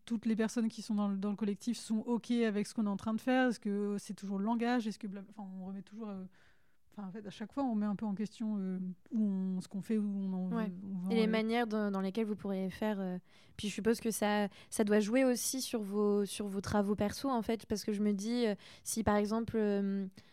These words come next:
Speaker 2: bah, toi, je pense que t'es plus, euh, douée niveau, euh, <laughs> design graphique, je suppose, vu que c'est ton, vu que c'est ton travail, mais, euh, si, par exemple, euh, certains d'entre vous ont un travail d'installation, et cetera, ou, euh, plutôt de peinture, ou d'autres, un inst-,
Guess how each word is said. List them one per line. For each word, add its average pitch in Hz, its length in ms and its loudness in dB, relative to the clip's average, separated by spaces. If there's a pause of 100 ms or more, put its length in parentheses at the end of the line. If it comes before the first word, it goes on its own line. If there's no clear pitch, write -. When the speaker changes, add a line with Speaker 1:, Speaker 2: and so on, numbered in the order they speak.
(220)
Speaker 2:
bah, 202 280 0
toi, 233 260 4
je 220 80 -6
pense 220 160 -6
que - 80 -6
t'es 185 300 0
plus, - 420 -8
euh, 190 160 2
douée 214 240 0
niveau, 214 440 4
euh, 196 160 6
<laughs> - 380 0
design 214 360 2
graphique, 254 560 2 (280)
je 233 120 2
suppose, 226 440 0
vu 226 100 0
que 208 40 -4
c'est 220 160 -2
ton, 196 400 0
vu 202 140 -2
que 196 60 -10
c'est 214 120 -2
ton 202 140 -2
travail, 233 420 0
mais, 220 180 2
euh, 190 120 4
si, 208 180 -6
par 202 140 0
exemple, 208 340 0
euh, 196 140 0
certains 202 320 -4
d'entre 202 240 0
vous 208 100 -2
ont 226 100 2
un 214 60 4
travail 202 260 -2
d'installation, 196 640 -2
et 233 140 -2
cetera, 202 400 -4 (400)
ou, 226 300 4
euh, 196 200 8
plutôt 190 280 0
de - 40 -6
peinture, 240 560 2
ou 208 80 2
d'autres, 208 280 0
un 190 220 2
inst-, 185 200 -4